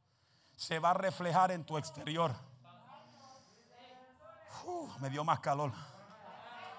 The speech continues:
Porque cuando tú buscas a Dios,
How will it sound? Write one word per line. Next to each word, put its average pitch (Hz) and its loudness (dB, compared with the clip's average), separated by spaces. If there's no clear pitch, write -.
Porque 190 6
cuando 175 2
tú 233 -4
buscas 247 -4
a - 0
Dios, 220 -4